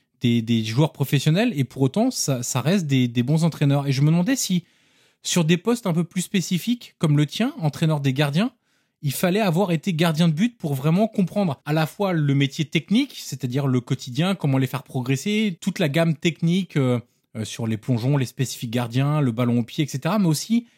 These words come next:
l'esprit du gardien, parce qu'on dit souvent que c'est un poste particulier. Est-ce que selon toi, pour être un bon entraîneur des gardiens, il faut avoir été gardien, quel que soit finalement le niveau professionnel ou pas professionnel, mais en tout cas avoir été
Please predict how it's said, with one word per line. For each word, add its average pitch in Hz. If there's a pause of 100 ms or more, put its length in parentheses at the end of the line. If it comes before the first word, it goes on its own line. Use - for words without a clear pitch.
(220)
l'esprit 170
du 175
gardien, 175
parce -
qu'on 151
dit 143
souvent 202
que 175
c'est 151
un 143
poste 156
particulier. 165 (380)
Est-ce 156
que 196
selon 202
toi, 254
pour 165
être 156
un 147
bon 160
entraîneur 180
des 151
gardiens, 156 (100)
il 147
faut 190
avoir 175
été 175
gardien, 165
quel 208
que 196
soit 208
finalement 165
le 156
niveau 170
professionnel 170
ou 156
pas 165
professionnel, 180 (480)
mais 143
en 180
tout -
cas 240
avoir 175
été 220